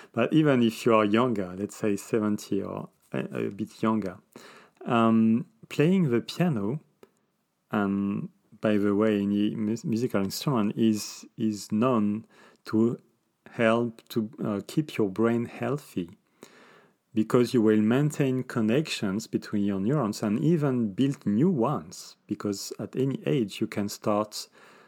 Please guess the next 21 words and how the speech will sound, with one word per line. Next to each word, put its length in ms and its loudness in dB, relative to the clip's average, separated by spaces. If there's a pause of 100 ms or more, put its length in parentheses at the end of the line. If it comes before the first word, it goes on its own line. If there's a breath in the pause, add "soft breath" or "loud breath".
(240 soft breath)
to, 340 0
to 200 -6
build 240 2
new 180 2
connection, 680 0
to 380 0
learn 480 0 (160)
other 220 0
things 460 -2
and 160 -8
to 180 -8
learn 460 -6
more 340 -8
efficiently. 680 -6 (1080 loud breath)
So 380 2 (640)
it 260 -4
will 540 4
maintain, 640 2
if 220 -4
you 80 4
wish, 540 0